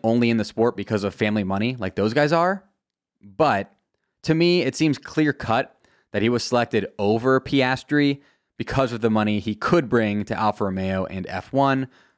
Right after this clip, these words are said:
from China being represented on the grid. That being said, I'm still incredibly excited to watch him drive in twenty twenty-two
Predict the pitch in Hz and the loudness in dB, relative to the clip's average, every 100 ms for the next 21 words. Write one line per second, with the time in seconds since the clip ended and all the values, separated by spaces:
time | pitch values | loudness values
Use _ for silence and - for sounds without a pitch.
0 | _ 131 120 117 104 104 98 98 98 95 | _ -4 0 -2 0 -2 0 0 0 -2
1 | 98 90 90 90 85 80 87 135 123 - | -2 -4 -4 -6 -6 -10 -4 0 0 -2
2 | _ _ _ _ _ _ _ _ _ _ | _ _ _ _ _ _ _ _ _ _
3 | _ _ - 160 196 196 165 - 117 120 | _ _ -4 -2 0 0 0 0 0 0
4 | - _ _ _ _ _ _ - 143 165 | -6 _ _ _ _ _ _ -4 -2 2
5 | 226 185 110 139 139 139 120 120 113 120 | 2 2 0 0 2 2 0 0 0 -2
6 | 101 101 104 - 107 92 95 98 113 127 | -2 0 0 -2 -6 -2 0 0 0 -4
7 | - - 101 123 127 139 131 123 139 139 | -10 -10 -2 0 0 0 -2 2 2 2